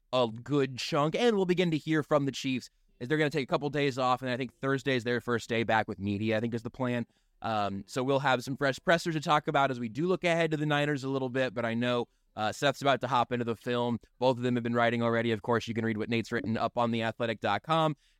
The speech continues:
and, uh, you can also, you know, get ready for an entire Super Bowl fortnight of coverage, not the video game, but the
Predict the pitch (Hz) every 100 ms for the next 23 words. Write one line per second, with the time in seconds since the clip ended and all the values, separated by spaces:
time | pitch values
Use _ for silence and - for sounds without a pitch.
0 | - 131 123 123 120 120 120 117 127 123
1 | 120 - 117 110 _ _ _ 123 113 95
2 | 131 135 139 127 - 120 117 113 120 113
3 | 107 _ - - 233 202 165 170 165 143
4 | 180 175 165 160 143 - 143 - 165 123
5 | 127 110 110 135 123 120 131 113 117 107
6 | 101 104 101 98 90 101